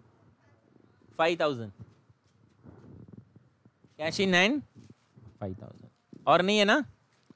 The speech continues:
चलिए, इसको लेके जाएंगे ना schedule में, लिखिए schedule में एट,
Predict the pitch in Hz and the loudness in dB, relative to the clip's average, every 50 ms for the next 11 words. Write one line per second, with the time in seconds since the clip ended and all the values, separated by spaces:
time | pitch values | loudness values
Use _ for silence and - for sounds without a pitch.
0 | - _ _ _ _ _ _ - - - 151 151 160 156 - 202 196 196 196 208 | -20 _ _ _ _ _ _ -10 -4 -2 0 2 2 2 4 4 4 4 4 4
1 | 220 226 233 220 233 240 254 - 233 196 190 208 220 214 208 214 240 302 277 - | 2 2 2 0 -2 -4 -2 0 2 2 4 4 2 4 4 2 2 0 0 -6
2 | _ _ _ _ _ _ _ _ _ _ _ _ _ _ _ _ _ _ _ _ | _ _ _ _ _ _ _ _ _ _ _ _ _ _ _ _ _ _ _ _
3 | _ _ _ _ _ _ _ _ _ - 143 170 165 - 208 208 208 - 190 175 | _ _ _ _ _ _ _ _ _ -4 -2 -2 0 2 2 4 4 4 2 2
4 | 170 185 185 185 185 190 208 247 247 - _ _ _ _ - - _ _ - - | 2 2 0 2 2 0 0 -2 -2 -6 _ _ _ _ -20 -20 _ _ -20 -20
5 | - _ _ _ _ _ _ _ _ _ _ - - _ _ _ _ _ _ _ | -20 _ _ _ _ _ _ _ _ _ _ -20 -20 _ _ _ _ _ _ _
6 | _ - 151 165 151 107 | _ 0 2 2 2 2